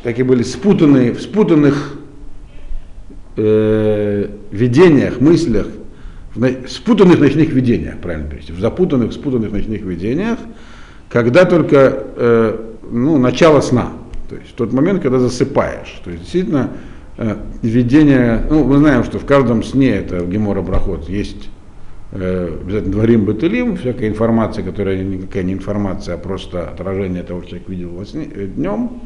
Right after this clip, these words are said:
Вот. Но там, но есть, бывает, что там и зашифрованное, так сказать, некое послание, если человека. Умение это отделить очень непростое. И в конце сна, то, что называют учёные там ремфазой,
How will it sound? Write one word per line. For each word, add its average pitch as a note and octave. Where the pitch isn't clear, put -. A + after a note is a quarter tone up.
Вот. G2
Но G#2
там, D#3
но A#2
есть, F3+
бывает, E3+
что -
там E3+
и E3
зашифрованное, D3
так C#3+
сказать, B2
некое B2+
послание, F#2+
если C2+
человека. D2
Умение D3+
это C3+
отделить C#3
очень A2+
непростое. F2+
И -
в -
конце B3+
сна, E2+
то, G2
что G2
называют G2+
учёные F2
там C#2+
ремфазой, G2+